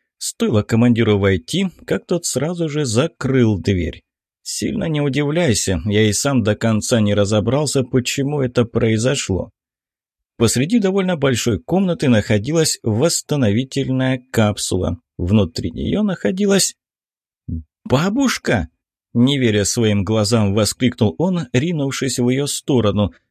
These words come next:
Инг перехватил его на полпути, перегородив проход. «Отойди!» «Не могу, ты вновь наделаешь очередных глупостей», недовольно произнес он. «Нельзя к ней приближаться, иначе тебя так шарахнет, что отключишься на несколько часов в лучшем случае.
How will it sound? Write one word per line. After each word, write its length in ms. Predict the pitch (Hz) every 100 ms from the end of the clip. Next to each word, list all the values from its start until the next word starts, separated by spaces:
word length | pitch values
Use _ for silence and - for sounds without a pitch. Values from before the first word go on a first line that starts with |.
| _ -
Инг 340 | 180 214 -
перехватил 580 | - 165 - 196 - 131
его 200 | 107 107
на 120 | 104
полпути, 600 | - 113 98 101 90 151
перегородив 840 | 165 156 139 123 127 131 123 110 -
проход. 540 | 123 139 - - - _ _ _
«Отойди!» 880 | - 87 - 113 131 127 143 95 - _ _ _ _ _ -
«Не 300 | 98 110 127
могу, 320 | 156 170 131
ты 280 | - 110 110
вновь 280 | 131 160
наделаешь 520 | 117 117 131 151 113 123
очередных 720 | 104 117 123 123 131 135 107
глупостей», 920 | 101 143 190 156 110 - - 101 - - _
недовольно 680 | 120 127 117 123 120 113 107
произнес 760 | 107 110 127 127 120 104 -
он. 280 | 131 104 90 _ _ -
«Нельзя 560 | 101 120 131 127 170
к 120 | - 120
ней 240 | 117 123
приближаться, 760 | 123 123 135 131 131 120 -
иначе 300 | 120 120 -
тебя 280 | 113 123 120
так 360 | 104 - 143 120
шарахнет, 580 | - 110 131 156 127 107
что 220 | - 117
отключишься 720 | - - 131 170 135 - 123
на 100 | 120
несколько 480 | 139 123 120 - 123
часов 500 | - 143 - 185 113
в 40 |
лучшем 340 | 110 104 127 113
случае. 560 | - 120 - 110 92